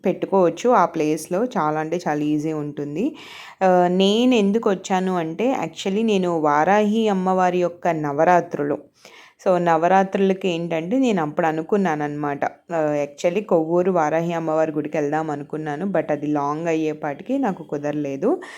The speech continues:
At least మన ఇక్కడ విజయవాడకి దగ్గరలో ఉన్న మణిపాల్ హాస్పిటల్ దగ్గర ఉన్న అమ్మవారి గుడికైనా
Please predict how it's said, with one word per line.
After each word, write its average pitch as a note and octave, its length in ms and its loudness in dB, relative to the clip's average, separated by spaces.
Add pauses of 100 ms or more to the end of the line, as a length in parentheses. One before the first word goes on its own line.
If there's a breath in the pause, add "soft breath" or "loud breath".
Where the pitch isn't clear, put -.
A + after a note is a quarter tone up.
(320 loud breath)
At F#3 260 -2
least D4 340 2 (300)
మన E3+ 240 2 (480)
ఇక్కడ E3 320 0
విజయవాడకి F3 580 2
దగ్గరలో E3+ 560 2
ఉన్న D#3+ 240 -2
మణిపాల్ D#3 440 -2
హాస్పిటల్ D#3+ 560 -2
దగ్గర D3+ 300 -2
ఉన్న D3+ 160 -4
అమ్మవారి D3+ 400 0
గుడికైనా D3+ 560 -4